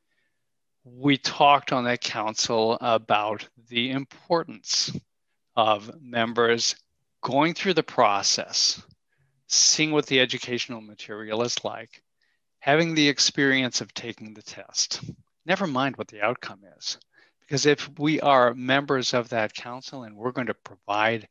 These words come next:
meaningful input, we really should go through that process. So I put on my armor,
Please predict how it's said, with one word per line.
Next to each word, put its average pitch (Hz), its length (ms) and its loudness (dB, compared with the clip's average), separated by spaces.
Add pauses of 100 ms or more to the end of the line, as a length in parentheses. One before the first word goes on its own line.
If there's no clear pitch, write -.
meaningful 110 800 -10
input, 117 440 -6 (480)
we 202 160 0
really 131 480 -4
should 120 300 -2
go 107 160 -2
through 107 220 -14
that 95 240 -20
process. - 800 -6 (680)
So 151 760 8
I 131 640 4 (180)
put 127 240 -2
on 156 220 4
my 160 280 6
armor, 180 640 6